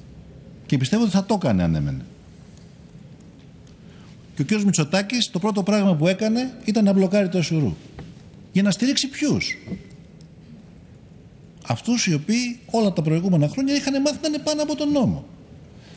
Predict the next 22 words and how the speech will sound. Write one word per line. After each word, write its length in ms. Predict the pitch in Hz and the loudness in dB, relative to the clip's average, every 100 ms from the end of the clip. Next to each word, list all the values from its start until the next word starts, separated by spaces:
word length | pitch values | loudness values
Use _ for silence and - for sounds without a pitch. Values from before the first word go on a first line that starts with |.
| - - - - | -20 -20 -18 -2
Κάποιοι 280 | 190 202 | -2 0
από 120 | 220 170 | 0 0
αυτούς, 500 | - 107 110 - - - - - - - - - - - - - - | 0 0 0 -4 -16 -20 -20 -20 -20 -20 -20 -20 -20 -18 -20 -20 -8
επαναλαμβάνω, 800 | 120 139 131 131 147 185 156 73 - - - - | -4 0 0 2 2 4 2 0 -6 -20 -20 -6
είναι 200 | 156 180 | 0 2
επιχειρηματίες 680 | 156 151 131 123 113 180 160 | 2 2 2 2 2 0 0
οι 60 | 151 | -2
οποίοι 380 | 131 185 185 180 | 0 2 2 0
έχουν 220 | 170 180 | 2 2
παραγωγικές 520 | 147 127 107 98 175 | 2 2 2 2 0
δραστηριότητες. 920 | 180 151 135 117 117 117 180 185 - - - - - - - - - - - | 0 0 2 2 0 0 -2 -2 -6 -10 -14 -14 -14 -16 -16 -18 -20 -20 0
Δεν 160 | 165 | 0
θέλω 180 | 180 196 | 2 2
να 60 | 170 | 2
τα 60 | |
τσουβαλιάσω 580 | 127 110 107 101 95 - | 2 2 2 2 2 2
όλα. 300 | 95 104 151 - - - - - - - - | 2 2 0 -6 -20 -20 -20 -20 -18 -18 -6
Κάποιοι 300 | - 165 - | -2 0 0
κάνανε 440 | 156 165 165 170 170 | 0 2 4 4 4
υπολογισμό 560 | 160 143 127 120 143 165 | 4 2 4 2 4 2
και 100 | 165 | 2
είπανε, 440 | 160 156 143 117 | 2 2 2 -2